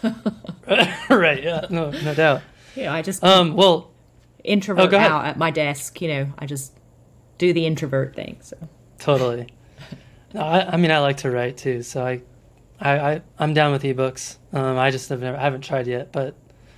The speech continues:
Speaker 2: I'm sure in the next couple of years I'll pull that one off too. Um, so speaking of ebooks, um, this is, this is a fun little top, side topic,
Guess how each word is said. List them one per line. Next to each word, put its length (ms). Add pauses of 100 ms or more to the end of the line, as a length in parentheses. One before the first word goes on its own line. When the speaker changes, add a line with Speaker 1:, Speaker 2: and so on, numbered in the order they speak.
(140)
Speaker 2:
I'm 80
sure 420
in 100
the 60
next 220
couple 200
of 40
years 160
I'll 280
pull 200
that 120
one 160
off 160
too. 220 (800)
Um, 280 (100)
so 180
speaking 400
of 60
ebooks, 600 (120)
um, 720 (420)
this 180
is, 200
this 160
is 80
a 60
fun 300
little 160
top, 320
side 300
topic, 360